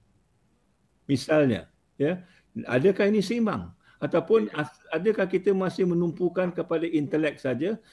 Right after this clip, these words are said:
Speaker 1: sehinggakan emosinya terabai?
Speaker 2: Ya.
Speaker 1: Kalau dia fail peperiksaan, apa yang dia nak buat? Dia nak bunuh diri.
Speaker 2: <laughs>
Speaker 1: Dia tidak pandai mengimbangi emosinya sama sekali. Ya,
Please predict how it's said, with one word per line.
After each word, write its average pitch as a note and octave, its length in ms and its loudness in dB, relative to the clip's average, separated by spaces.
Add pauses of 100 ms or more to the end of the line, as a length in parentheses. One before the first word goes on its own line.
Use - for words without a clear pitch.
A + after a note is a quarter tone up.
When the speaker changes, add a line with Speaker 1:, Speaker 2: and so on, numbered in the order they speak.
(140)
Speaker 1:
sehinggakan E3+ 480 2
emosinya E3+ 640 0
terabai? D#3+ 640 -4 (480)
Speaker 2:
Ya. - 80 -8
Speaker 1:
Kalau D3 240 4
dia E3 160 4
fail A3 300 6
peperiksaan, F#3+ 840 0
apa D#3 240 -2
yang F#3 160 8
dia F3+ 80 4
nak F#3 80 -2
buat? A3 240 -2
Dia E3 80 0
nak E3+ 160 -4
bunuh D#3+ 160 0
diri. C3+ 240 2 (1040)
Speaker 2:
<laughs> - 640 -8
Speaker 1:
Dia D3 80 -2
tidak F#3 240 0
pandai G#3 320 0
mengimbangi G3+ 800 0
emosinya F3 560 2
sama C#3+ 240 -2
sekali. A2 400 -6 (480)
Ya, D3+ 160 -4